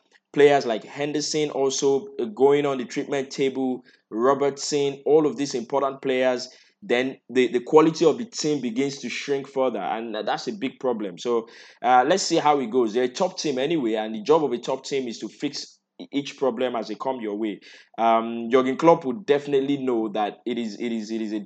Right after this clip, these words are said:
difficult job to defend the, the, the, the, the Premier League title, more so when you've got, you know, the amount of, uh, injuries that they're having. But on the flip side,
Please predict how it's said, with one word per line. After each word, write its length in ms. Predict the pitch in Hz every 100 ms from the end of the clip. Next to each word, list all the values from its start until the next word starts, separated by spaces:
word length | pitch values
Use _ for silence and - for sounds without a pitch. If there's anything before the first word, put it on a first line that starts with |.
| -
difficult 440 | 131 131 135 123
job 200 | 120 113
to 80 | 107
defend 400 | 101 123 120 113
the, 120 | 90
the, 360 | 98 104 101 - _ - _ -
the, 440 | 107 107 104 101 -
the, 160 | 101 101
the 100 | 101
Premier 340 | 135 127 127
League 180 | 120 110
title, 360 | 113 107 104
more 180 | 101 135
so 180 | 135 123
when 160 | 123 123
you've 180 | 101
got, 260 | 98 117 - _
you 100 | 107
know, 120 | 104 107
the 100 | 104
amount 360 | 104 123 120
of, 160 | 110 104
uh, 300 | 104 101 95 _ -
injuries 400 | 127 113 117 104
that 80 |
they're 100 | 98
having. 320 | 101 120 113 107
But 80 |
on 140 | 113 120
the 80 | 113
flip 300 | - 240 240
side, 380 | 120 104 113